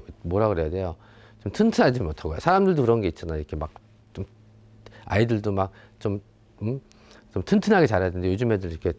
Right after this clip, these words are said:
되게 뭐 물렁물렁하게 큰다는 얘기 있잖아. 그러면 병에도 잘 걸리고 그러기 때문에,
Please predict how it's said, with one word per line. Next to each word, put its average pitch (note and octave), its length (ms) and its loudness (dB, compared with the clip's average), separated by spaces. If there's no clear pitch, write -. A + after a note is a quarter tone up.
되게 E2 340 -4
뭐 D#2+ 140 -6
물렁물렁하게 B2+ 580 4
큰다는 F#2+ 380 -6
얘기 D2 120 -8
있잖아. D#2 380 -8
그러면 A2 340 0
병에도 A#2 400 0
잘 F#2 160 -2
걸리고 F2+ 260 -2
그러기 D#2 200 -2
때문에, F#2 400 -2